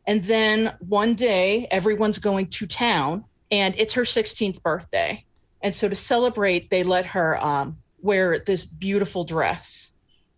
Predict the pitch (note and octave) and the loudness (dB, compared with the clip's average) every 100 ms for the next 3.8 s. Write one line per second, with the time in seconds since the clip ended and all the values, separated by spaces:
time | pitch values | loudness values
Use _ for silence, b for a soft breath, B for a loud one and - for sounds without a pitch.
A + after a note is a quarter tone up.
0 | _ _ _ _ _ F3+ F3 F#3 G3 G3+ | _ _ _ _ _ -6 -4 0 2 2
1 | G3+ G3+ F#3 F#3 E3 D3+ C3+ D3 - - | 2 0 0 -2 -4 0 0 -2 -6 -6
2 | F3 E3 - F3+ F#3+ F3+ F#3 G#3 - F3 | -6 -4 -4 0 0 0 -2 -2 0 -2
3 | D#3 E3 A2 D3 C3 G#2+ G2 | -2 -4 -6 -4 -6 -6 -10